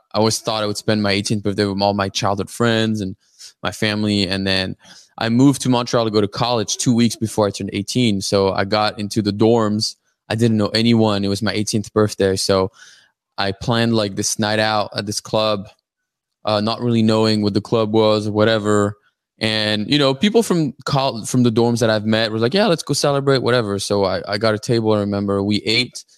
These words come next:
Mexican food at this, like, cheap Mexican food, and then we did to the, to the spot. And I, it was, like, the first time too that I wasn't, I was used to the French drinking way, which is we kinda sip and, you know, slowly take it. Like, I had been drunk before, but I never like that.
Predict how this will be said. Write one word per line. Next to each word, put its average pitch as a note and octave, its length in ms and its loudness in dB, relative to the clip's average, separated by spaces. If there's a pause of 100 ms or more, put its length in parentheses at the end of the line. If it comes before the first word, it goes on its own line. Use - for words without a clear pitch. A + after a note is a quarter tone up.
(400)
Mexican A#2+ 460 -4
food G#2+ 300 0
at G2 100 0
this, G2+ 220 -4
like, - 140 -6
cheap - 240 -6
Mexican - 360 -12
food, - 160 -12
and G#2+ 120 -10
then F2 140 -14
we E2 120 -18
did F#2 180 -18
to - 100 -14
the, C#2 300 -14
to - 80 -20
the - 80 -12
spot. G#2+ 400 -4 (540)
And A2 120 0
I, G#2 200 -2 (180)
it - 80 -4
was, A#2 160 0
like, A2 160 0
the A2+ 80 -2
first - 320 0
time A#2 240 0
too A#2+ 200 2
that G#2 260 0 (360)
I C3+ 80 0
wasn't, E3 320 2 (180)
I C#3 60 0
was F3 200 2
used F#3+ 200 -2
to C3+ 60 2
the A#2+ 60 0
French B2+ 480 -2
drinking E3 400 2
way, E3+ 240 4
which A#2+ 240 2
is A2 100 2
we A2+ 100 6
kinda A#2 240 0
sip - 480 -2 (280)
and, G#2 320 0 (440)
you A2+ 140 2
know, A2 400 2
slowly A#2+ 420 2
take A#2 280 2
it. D3+ 100 2
Like, G#2+ 140 -4
I A2+ 80 -2
had A2 160 -4
been A2+ 100 2
drunk C3+ 300 0
before, A2 320 2
but G2+ 100 4
I G2+ 180 2
never G#2+ 300 0
like G#2 180 0
that. G2+ 260 0